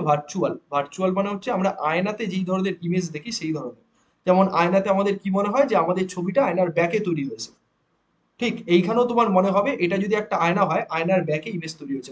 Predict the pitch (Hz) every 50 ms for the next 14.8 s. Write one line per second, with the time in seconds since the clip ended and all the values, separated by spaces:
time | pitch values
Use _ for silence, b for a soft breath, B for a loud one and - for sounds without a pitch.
0 | 135 156 160 170 170 170 - _ _ _ _ _ - 156 156 180 190 196 185 185
1 | 175 190 175 190 185 185 185 185 - 202 180 160 160 170 202 214 208 - - 165
2 | 170 185 180 208 202 190 196 202 202 190 170 165 170 202 214 202 214 214 247 247
3 | 294 214 143 - _ _ - - 170 170 170 190 196 196 185 185 185 185 185 -
4 | - 185 175 180 170 175 170 170 170 170 170 170 165 170 170 160 147 147 147 143
5 | 147 160 208 - - b b b b _ _ - 160 170 208 214 202 214 208 208
6 | - 226 226 196 185 208 208 214 - 180 165 156 175 - - - 156 165 170 185
7 | 185 180 - 190 180 175 - 180 185 202 214 - 156 160 156 165 180 175 185 180
8 | 175 180 180 190 190 - 147 147 147 147 156 147 139 139 135 - 151 131 139 -
9 | - 131 135 - - _ _ _ _ _ _ _ _ _ - 156 160 170 160 180
10 | 175 165 160 156 165 - - 151 147 147 147 147 143 143 135 117 - - - -
11 | - _ _ _ _ _ _ _ _ - 151 160 165 165 185 226 247 - 151 147
12 | 147 151 156 156 147 139 139 - 170 208 143 139 135 - 139 139 - 135 135 131
13 | 131 120 117 - - - - - - 139 143 151 156 156 156 170 170 170 170 170
14 | 170 160 160 160 175 190 185 175 170 170 170 175 190 196 220 285